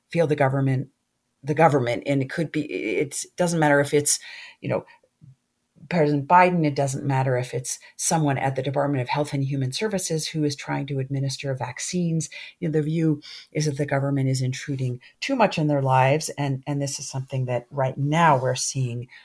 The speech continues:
obviously, with the Bi-, uh, President Biden's vaccine effort. So many people here in, in the West are not really, uh, interested in getting vaccines, and it doesn't matter who's trying to, who's trying to entice them to get vaccinated. It's just a sort of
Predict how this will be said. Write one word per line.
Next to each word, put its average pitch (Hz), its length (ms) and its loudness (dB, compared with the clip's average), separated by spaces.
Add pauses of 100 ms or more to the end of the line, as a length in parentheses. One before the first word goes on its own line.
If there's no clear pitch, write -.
(160)
obviously, 123 500 -4
with 127 180 -6
the 120 160 -8 (200)
Bi-, 113 300 -4
uh, 123 120 -4
President 131 380 -4
Biden's 120 300 -6
vaccine 165 500 -8
effort. - 420 -14
So 131 380 -2 (340)
many 160 280 2
people 139 340 -4
here 139 480 -4
in, 135 200 -6
in 139 160 -4
the 131 100 -2
West 127 380 -4
are 131 100 -4
not 127 260 -8
really, 123 380 -6 (480)
uh, 123 280 -4 (300)
interested 202 440 0
in 185 100 2
getting 165 260 2
vaccines, 151 480 0
and 143 80 0
it 139 80 -2
doesn't 151 240 0
matter 135 220 0
who's 139 260 -2
trying 143 420 -2
to, 123 240 -2 (480)
who's 151 160 -4
trying 143 240 0
to - 120 -2
entice 170 580 -2
them 131 220 -4
to 127 80 -8
get - 260 -6
vaccinated. 73 800 -8
It's 123 220 -8
just 131 360 -6
a 139 80 -4
sort 131 220 -6
of 120 160 -4